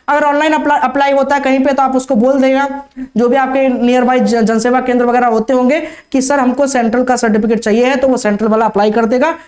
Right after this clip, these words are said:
क्योंकि यूपी वगैरह में तो हमारे central का एक ही format है और वो जब apply करता है by default यही format में बन के आता है,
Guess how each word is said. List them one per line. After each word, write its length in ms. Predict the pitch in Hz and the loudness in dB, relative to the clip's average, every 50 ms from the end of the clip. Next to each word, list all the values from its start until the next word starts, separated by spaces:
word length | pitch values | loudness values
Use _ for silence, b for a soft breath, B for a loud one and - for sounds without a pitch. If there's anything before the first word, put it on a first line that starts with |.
| B B | B B
क्योंकि 360 | 262 B - 262 247 269 254 | -20 B -4 -2 0 0 2
यूपी 220 | 254 254 214 285 285 | 2 2 2 2 2
वगैरह 280 | 269 254 254 254 254 | 2 2 2 0 0
में 140 | 247 254 247 | 0 0 0
तो 100 | 247 254 | 0 0
हमारे 360 | 233 226 226 247 269 269 262 - _ _ _ _ _ _ _ _ _ _ _ _ - | 0 0 0 0 -2 -2 -6 -12 _ _ _ _ _ _ _ _ _ _ _ _ -8
central 320 | - - 226 226 220 240 240 | -6 -4 -2 0 0 0 0
का 80 | 247 | 0
एक 120 | 233 208 208 | 0 0 0
ही 60 | 247 | 0
format 360 | 214 233 226 226 240 254 240 277 | 0 0 0 0 0 0 0 0
है 60 | 277 | 0
और 80 | 254 | 0
वो 100 | 220 226 | 2 2
जब 80 | 226 226 | 2 0
apply 240 | 214 214 226 233 233 | 0 0 0 0 0
करता 220 | 240 240 240 269 | 0 0 0 0
है 60 | 233 | 0
by 160 | 220 208 196 196 | 2 2 0 0
default 260 | 185 240 247 226 208 | 0 0 0 2 2
यही 120 | 208 220 | 2 2
format 320 | - 196 185 185 190 190 185 | 2 0 0 0 0 0 0
में 140 | 208 214 | 0 0
बन 120 | 190 165 160 | 0 0 0
के 120 | 156 185 | 0 -2
आता 240 | 156 147 135 - 147 | -2 -2 -2 -6 -8
है, 60 | 139 | -8